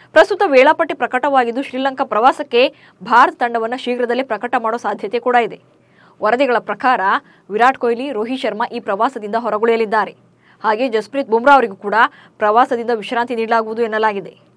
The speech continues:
ಹಾರ್ದಿಕ್ ಪಾಂಡ್ಯ ಟಿ ಟ್ವೆಂಟಿ ತಂಡವನ್ನು ಮುನ್ನಡೆಸಲಿದ್ದು, ಕೆ ಎಲ್ ರಾಹುಲ್ ಅವರಿಗೆ ಏಕದಿನ ತಂಡದ ನಾಯಕತ್ವವನ್ನು ನೀಡಲಾಗುತ್ತೆ.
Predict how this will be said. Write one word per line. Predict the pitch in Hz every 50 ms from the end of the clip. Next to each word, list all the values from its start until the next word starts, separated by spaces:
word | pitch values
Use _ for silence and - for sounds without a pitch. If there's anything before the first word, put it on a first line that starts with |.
| _ _ _ - - _ -
ಹಾರ್ದಿಕ್ | - 262 262 294 302 269
ಪಾಂಡ್ಯ | - 262 254 262 277
ಟಿ | 269 254 247
ಟ್ವೆಂಟಿ | 254 269 277 285 294
ತಂಡವನ್ನು | 233 233 226 226 233 233 226 226
ಮುನ್ನಡೆಸಲಿದ್ದು, | 214 233 247 277 285 349 - 302 240 202 185 214 233 277 - - _ _ - _ _ _
ಕೆ | - 254
ಎಲ್ | 262 247 226
ರಾಹುಲ್ | 220 233 285 302 285 -
ಅವರಿಗೆ | - 233 220 226 233
ಏಕದಿನ | 247 - 220 226 240 - 269 240 247 247 240
ತಂಡದ | - 214 208 220 240 233 233
ನಾಯಕತ್ವವನ್ನು | 226 196 190 196 202 - 240 247 233 220 214 214 240
ನೀಡಲಾಗುತ್ತೆ. | 240 233 240 240 247 220 185 185 - -